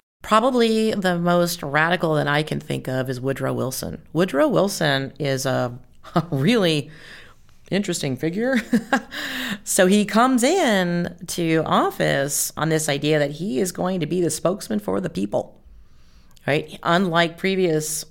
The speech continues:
presidents, there's some tradition of this prior to him, but he really campaigns on he's going to be the voice of the people. And he is, in that sense, going to be very democratically minded. But Woodrow Wilson is a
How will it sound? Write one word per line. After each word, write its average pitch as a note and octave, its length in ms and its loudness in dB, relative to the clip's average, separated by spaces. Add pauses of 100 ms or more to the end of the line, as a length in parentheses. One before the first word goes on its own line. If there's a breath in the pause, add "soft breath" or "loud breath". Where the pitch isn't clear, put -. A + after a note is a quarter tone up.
(120)
presidents, D3+ 500 0
there's A#3 160 -2
some A#3+ 240 0
tradition B2+ 540 -2
of A#2+ 140 -4
this A#2+ 220 -4
prior C3+ 400 -2
to B2+ 120 -8
him, A#2+ 160 -4
but B2 120 -2
he G#3 140 -2
really A3 300 0
campaigns D#3+ 680 -2
on B2+ 280 0 (260 loud breath)
he's A3 200 4
going F3 200 4
to E3 40 -2
be E3 100 2
the C#3+ 80 -2
voice D3+ 260 2
of C#3 60 -2
the - 60 -6
people. - 400 -6 (480 loud breath)
And D3+ 180 2
he F3 260 -2
is, D3 420 2 (420 loud breath)
in D3+ 120 2
that D#3 180 4
sense, D3 300 0
going C#3+ 200 -2
to C#3 80 -6
be C3+ 140 -2
very C3+ 300 2
democratically C3 880 -2
minded. A2+ 520 -6 (960)
But A3 200 2
Woodrow F#4+ 320 4
Wilson C4+ 540 2
is F3+ 340 2
a D3+ 400 2